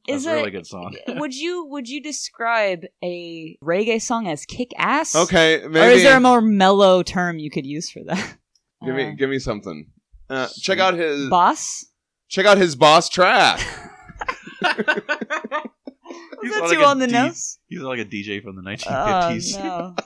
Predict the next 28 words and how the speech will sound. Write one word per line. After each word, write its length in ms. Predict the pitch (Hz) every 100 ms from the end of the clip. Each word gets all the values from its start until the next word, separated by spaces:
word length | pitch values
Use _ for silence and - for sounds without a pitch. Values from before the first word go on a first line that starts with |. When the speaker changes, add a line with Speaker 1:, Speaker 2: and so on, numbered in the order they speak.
| _
Speaker 3:
<laughs> 880 | - - - - _ _ 277 302 349 349 311 277 - - _ _ _ _
Yeah, 240 | 208 208 165
let's 240 | 175 190
all 120 | 180 175
support 380 | 165 - 135 120
each 180 | 110 127
other. 240 | 101 196
That's 220 | 240 185
the 60 | 160
Speaker 1:
Yes. 100 | 131
Speaker 3:
good 180 | 98 82
stuff. 300 | - 80 67
Speaker 1:
I'm 220 | 226 -
poking 320 | 285 262 262
fun, 320 | - 214 165
but 160 | 170 170
no. 220 | 156 113
Mm. 100 | -
I 80 | 175
mean, 260 | 185 190 151
everything 760 | 190 196 220 208 220 208 202 175
that 160 | 170
you're 140 | 160 160
doing 320 | 175 175 170
creative-wise, 840 | - 170 165 156 147 160 156 151
we 80 | 151
support 460 | - 151 147 139
you. 240 | 151 147